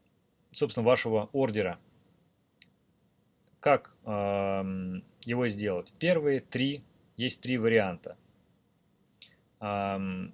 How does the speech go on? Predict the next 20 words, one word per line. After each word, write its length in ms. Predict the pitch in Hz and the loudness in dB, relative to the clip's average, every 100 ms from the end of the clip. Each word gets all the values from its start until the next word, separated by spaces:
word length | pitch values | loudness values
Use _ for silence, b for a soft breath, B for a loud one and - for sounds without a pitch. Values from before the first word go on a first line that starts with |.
| _ | _
ну, 140 | 151 143 | -6 -2
по 140 | 123 | -2
сути, 440 | - 123 110 98 92 _ _ _ _ | -2 -6 -4 -6 -8 _ _ _ _
их 140 | 113 107 | -6 0
больше, 300 | 185 190 147 | 0 0 -2
конечно, 460 | 139 131 120 - | -2 -2 -6 -6
но 140 | 110 151 | -4 -2
вот 320 | 117 - - _ b b _ | -2 -4 -14 _ b b _
мы 100 | 131 | -10
поговорим 520 | 120 101 104 104 107 104 | -8 -4 -2 0 -2 -4
о, 300 | 107 101 92 - - | -2 -2 -4 -14 -14
а, 520 | 95 95 92 90 87 - _ _ _ _ | -8 -6 -6 -6 -8 -12 _ _ _ _
трёх 280 | - 127 - | -2 -2 0
вариантах. 340 | 104 92 90 - | -4 -6 -8 -6
Первый 380 | 180 180 160 139 | -2 0 0 -2
вариант, 360 | 131 131 120 | -2 -2 -2
и 80 | 107 | 0
я 140 | 113 107 | 0 2
советую 420 | 113 107 98 98 | 0 -2 -2 -4
вам 180 | 98 | -4